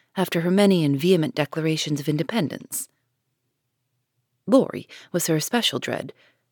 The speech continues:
but thanks to the new manager, he behaved with praiseworthy propriety, never called Mister Bauer a capital old fellow in public, never alluded in the remotest manner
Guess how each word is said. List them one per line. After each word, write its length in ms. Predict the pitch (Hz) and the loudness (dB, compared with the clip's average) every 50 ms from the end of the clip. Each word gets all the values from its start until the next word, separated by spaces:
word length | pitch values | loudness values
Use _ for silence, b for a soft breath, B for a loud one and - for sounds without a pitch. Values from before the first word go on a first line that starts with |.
| _ _ _ _ _ _ _ _ _ | _ _ _ _ _ _ _ _ _
but 220 | - 175 254 254 - B B B B B B | 0 2 2 2 0 B B B B B B
thanks 300 | - 302 330 339 - - | 2 4 4 2 0 -2
to 120 | - 254 | -2 0
the 80 | 208 226 | 2 2
new 140 | 214 214 190 | 4 4 4
manager, 560 | 202 214 214 196 185 175 - 170 156 147 - b b b b b b | 4 4 4 2 2 0 0 0 -2 -2 -4 b b b b b b
he 140 | b 226 220 | b -4 -2
behaved 520 | 185 214 202 220 240 233 226 214 175 - - b b b b | -2 -2 -2 0 0 0 0 0 -4 -6 -16 b b b b
with 220 | - 202 - _ - | -4 -4 -4 _ -4
praiseworthy 640 | - 247 247 233 226 214 - 196 208 202 185 190 | -2 0 0 2 0 -2 -2 -2 0 0 0 -2
propriety, 760 | 180 - 190 185 - - 262 240 170 135 - - - - - _ _ _ _ _ _ _ _ _ _ _ _ _ _ _ - | -4 -4 -8 -10 -8 -6 -4 -4 -4 -4 -6 -8 -10 -14 -16 _ _ _ _ _ _ _ _ _ _ _ _ _ _ _ 4
never 320 | 202 247 294 277 - 165 | 8 8 8 8 6 0
called 260 | - - - - - - 165 | -6 -6 -8 -8 -6 -4 -4
Mister 240 | 151 - - 156 | -2 -2 -2 -2
Bauer 340 | 143 151 147 143 139 139 127 B B B B | 0 2 2 2 2 0 0 B B B B
a 60 | - | -14
capital 460 | - - - - 208 - - 160 156 143 | -12 -8 -2 -2 -2 -2 0 -2 -2 -2
old 240 | 139 139 139 135 | -2 -6 -8 -8
fellow 480 | - - 220 180 131 - - 73 - - b b b b b b | -4 -2 0 0 0 -2 -8 -10 -10 -12 b b b b b b
in 140 | - 165 160 | -8 -8 -6
public, 520 | - - 240 233 - 143 - - - - b b b b b b b b b _ _ _ _ | -4 0 0 0 0 0 -4 -4 -6 -16 b b b b b b b b b _ _ _ _
never 300 | - 202 226 226 208 226 | 2 4 4 6 6 6
alluded 480 | 226 226 220 285 269 - - - - - B B B B | 4 6 6 4 4 4 0 -4 -10 -12 B B B B
in 120 | - 180 | 0 2
the 80 | 175 165 | 2 4
remotest 480 | 165 170 202 233 262 202 - - - | 4 4 6 4 4 4 2 -4 -6
manner 340 | 135 113 78 - - - - | -6 -8 -8 -10 -12 -14 -16